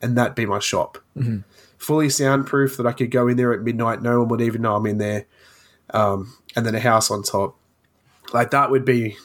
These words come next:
Speaker 1: sort of the dream. If not, I'd love to live on, like, acreage with a huge, like, F off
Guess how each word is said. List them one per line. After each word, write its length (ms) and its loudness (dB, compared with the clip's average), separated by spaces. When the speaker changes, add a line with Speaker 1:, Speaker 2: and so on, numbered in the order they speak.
Speaker 1:
sort 220 2
of 80 2
the 60 -2
dream. 440 0
If 280 0
not, 400 2
I'd 140 2
love 160 2
to 80 -2
live 140 0
on, 120 0
like, 240 -6
acreage 580 -2
with 100 -2
a 60 2
huge, 840 -2
like, 200 -2
F 220 2
off 420 0